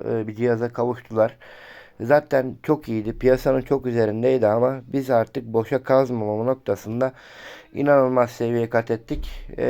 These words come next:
yeniden hazıra konacak arkadaşlar da işte, e, maalesef bu fiyatlar oluyor. Daha önce işte ucuza alıp de-, bahsettiğim gibi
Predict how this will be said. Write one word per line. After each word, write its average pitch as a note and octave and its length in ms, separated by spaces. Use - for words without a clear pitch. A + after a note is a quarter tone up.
yeniden C3+ 600
hazıra C3+ 460
konacak A2+ 400
arkadaşlar A2 720
da D3 160
işte, C3 600
e, A2+ 600
maalesef B2 520
bu B2 140
fiyatlar G#2+ 480
oluyor. A#2 380
Daha B2 220
önce A#2+ 220
işte A#2+ 320
ucuza B2+ 440
alıp B2+ 340
de-, A#2 320
bahsettiğim C3 580
gibi A2+ 240